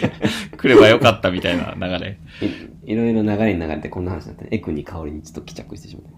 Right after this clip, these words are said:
Speaker 1: いや、面白いな。
Speaker 2: 面白いね。
Speaker 1: うん。
Speaker 2: まあ、そんなとこっすかね。
Speaker 1: そうっすね。<laughs> うん。
Speaker 2: はいは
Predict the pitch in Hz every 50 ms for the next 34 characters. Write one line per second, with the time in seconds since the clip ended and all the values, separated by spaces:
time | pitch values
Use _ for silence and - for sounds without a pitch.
0 | - - - 101 98 98 104 104 - - 117 104 95 87 82 73 - - - -
1 | - - - - - - - - - - - - - - - - - - - -
2 | 78 78 80 - 73 64 58 65 62 - - - 82 85 82 80 80 80 - -
3 | - - - - - - - - - - - - - - - - - - 170 -
4 | - 165 165 165 - - - - - - - - - - - - - - - 131
5 | 127 101 - - 92 90 90 - - - - - - - - - - - - -
6 | - - - - - - 127 120 117 110 104 95 90 - - - - - - -
7 | 82 90 101 107 110 107 110 107 107 - - - - - - - - - - -
8 | - - - - - - - - - - - 156 170 170 - - - - - 160
9 | 156 170 - - - - - - - - - - - - - - - - - -
10 | - - - 82 - - - 73 76 78 - - - - - 82 80 - - -
11 | - - - - - - - - - - - - - - - - - - - 90
12 | 101 95 85 82 - - - 82 78